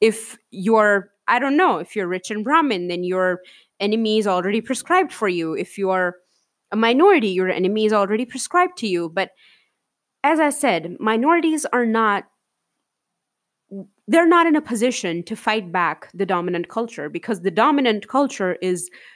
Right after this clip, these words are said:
toxically powerful in India, as we can see even right now with the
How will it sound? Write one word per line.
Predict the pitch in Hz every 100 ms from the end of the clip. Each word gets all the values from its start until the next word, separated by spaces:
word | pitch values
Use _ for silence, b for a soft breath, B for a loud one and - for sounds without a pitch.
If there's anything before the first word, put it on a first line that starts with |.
| B B _ _ _ _ _ _ -
toxically | 285 302 - 262 247 202 196
powerful | - 196 180 175 143 135 175
in | 185
India, | 175 170 143
as | 90 196
we | 214
can | 240 285
see | 247 226 190
even | 190 269
right | 226 180 180
now | 170 165
with | 170 156
the | 165